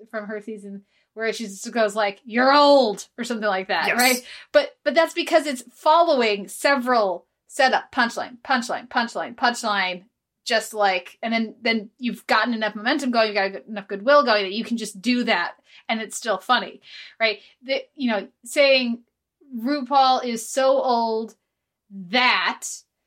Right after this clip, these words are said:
Speaker 1: she signed the Declaration of Independence as t-, parent slash guardian, which is an excellent line. Well done,
Speaker 2: It's very good.
Speaker 1: Olivia. Like, and, and that's the kind of joke that only a younger queen is gonna think of, someone who is less,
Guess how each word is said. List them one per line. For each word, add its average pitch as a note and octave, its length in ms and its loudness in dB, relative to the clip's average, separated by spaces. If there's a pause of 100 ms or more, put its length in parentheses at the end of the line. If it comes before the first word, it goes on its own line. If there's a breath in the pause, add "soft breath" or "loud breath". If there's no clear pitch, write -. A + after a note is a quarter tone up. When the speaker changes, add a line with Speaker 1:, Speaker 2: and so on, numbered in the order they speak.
(280)
Speaker 1:
she A3+ 160 -10
signed A3+ 320 0
the - 40 -6
Declaration A#3 540 0
of A#3+ 60 0
Independence C4 500 2
as B3+ 240 -6
t-, - 140 -14
parent A#3+ 340 0
slash C4 220 2
guardian, C#4+ 360 2
which A3+ 160 -4
is A3 300 -4 (460)
an A#3 160 -2 (120)
excellent D4 560 0
line. G#3+ 480 -4
Well A3 200 2
done, G#3+ 180 2
Speaker 2:
It's G#3 100 -2
very B3+ 320 2
good. G#3 280 0
Speaker 1:
Olivia. F#3+ 320 -4 (220 soft breath)
Like, A#3+ 280 -2
and, E4 120 4
and E4 200 2
that's C#4+ 240 2
the D#4 140 -8
kind D#4+ 260 2
of B3+ 140 2
joke A#3+ 360 2
that A#3 300 2
only A#3+ 340 0
a A3+ 60 -2
younger A3 300 -2
queen A3 200 -8
is G3+ 120 -14
gonna G3+ 160 -8
think D4 260 -2
of, G3 340 0
someone A3+ 280 -4
who A3+ 120 -2
is G3+ 280 0 (500)
less, A#3+ 440 -2